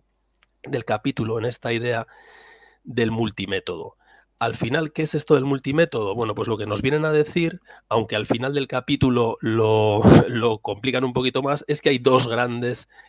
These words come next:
enfoques en, en la investigación. Y esto que nos cuentan en psicología, yo que vengo del mundo de economía también, pues, pues es que es lo mismo. Es decir, hay un enfoque cualitativo y un enfoque cuantitativo. Y, y ya está. Al final del capítulo,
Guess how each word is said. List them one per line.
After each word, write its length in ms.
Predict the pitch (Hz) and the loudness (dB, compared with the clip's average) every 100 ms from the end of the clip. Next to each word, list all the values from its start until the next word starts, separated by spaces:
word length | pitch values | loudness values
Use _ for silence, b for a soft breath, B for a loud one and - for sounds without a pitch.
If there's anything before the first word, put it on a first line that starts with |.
| _ | _
enfoques 800 | - 104 107 - 117 123 123 - B B B B - | -8 -6 -2 -2 -2 -4 -8 -10 B B B B -8
en, 200 | 95 - | -8 -6
en 160 | 101 90 | -8 -6
la 60 | |
investigación. 720 | 85 87 - 95 95 - 95 90 B B - | -8 -10 -12 -10 -12 -10 -10 -12 B B -4
Y 100 | 123 | -2
esto 280 | 139 175 160 | 0 0 2
que 140 | 147 | 2
nos 160 | 135 123 | 2 2
cuentan 260 | 151 151 | 0 0
en 80 | 147 | -2
psicología, 540 | 139 135 131 - 147 131 | -2 0 -2 2 0 2
yo 160 | 139 | 0
que 100 | 131 | 0
vengo 260 | 120 127 123 | -2 0 0
del 100 | 120 | -2
mundo 280 | 123 127 120 | -2 -2 -2
de 80 | 120 | -4
economía 460 | 120 113 120 123 | -4 -6 -4 -4
también, 380 | 127 113 113 120 | -4 -6 -6 -8
pues, 260 | - 107 - - | -6 -10 -10 -12
pues 160 | 104 | -10
es 140 | 98 - | -10 -6
que 80 | 131 | -4
es 80 | |
lo 120 | - 87 | -4 -6
mismo. 420 | 101 - 90 - | -10 -12 -14 -16
Es 100 | - | -16
decir, 200 | 98 98 | -12 -10
hay 120 | 101 | -8
un 120 | 107 | -8
enfoque 460 | 107 139 117 107 - _ _ | 2 2 2 -8 -12 _ _
cualitativo 800 | 101 95 98 113 196 208 214 214 B B B - | -6 -6 -8 -6 2 4 4 2 B B B -2
y 80 | 135 | 0
un 60 | |
enfoque 400 | 131 127 135 135 | 2 0 0 -2
cuantitativo. 840 | - 104 90 92 - 87 87 - b b b b _ | -4 -6 -8 -14 -14 -16 -18 -20 b b b b _
Y, 160 | 120 110 | -6 -6
y 140 | 113 | -8
ya 140 | 101 98 | -8 -8
está. 320 | - - - b b | -8 -14 -18 b b
Al 120 | - 104 | -8 -4
final 220 | 131 175 | 0 0
del 140 | 185 | 0
capítulo, 640 | 180 175 196 151 147 220 | -4 -4 0 2 2 0